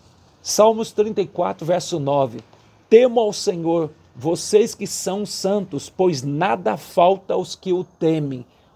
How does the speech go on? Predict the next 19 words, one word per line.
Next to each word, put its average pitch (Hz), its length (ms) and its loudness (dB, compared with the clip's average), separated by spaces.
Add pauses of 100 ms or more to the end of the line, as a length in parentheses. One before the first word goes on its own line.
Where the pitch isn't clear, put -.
(220)
Olha 208 340 6
que 233 160 -8
promessa 180 600 -4
maravilhosa. 139 840 -4 (420)
"Temam 240 360 6
ao 208 80 -2
Senhor, 143 600 -2 (320)
vocês 190 800 0
que 185 120 -10
são 214 320 -2
santos, 170 840 -8 (280)
pois 165 260 2
nada 175 520 -2
falta 170 480 -2
aos 165 140 -6
que 180 160 -10
temem 160 480 -2
a 147 80 -2
Deus." 127 600 -2